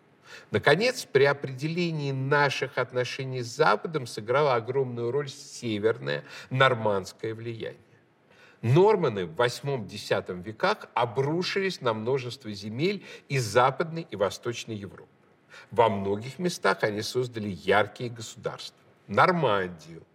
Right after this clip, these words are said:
герцог которой завоевал Англию, Нормандское королевство на Сицилии, мы не будем сейчас спорить о том, сыграли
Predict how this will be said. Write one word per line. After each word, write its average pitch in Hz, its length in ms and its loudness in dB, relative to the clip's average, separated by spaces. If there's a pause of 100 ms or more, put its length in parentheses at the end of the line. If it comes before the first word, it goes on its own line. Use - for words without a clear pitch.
(300)
герцог 95 440 0
которой 101 400 2
завоевал 87 640 0
Англию, 80 520 -8 (340)
Нормандское 127 720 4
королевство 143 640 2
на 156 140 -4
Сицилии, 101 840 -10 (520)
мы 160 100 6
не 190 120 4
будем 170 360 0
сейчас 107 440 0
спорить 175 460 2
о 98 80 2
том, 160 180 -2
сыграли 120 680 2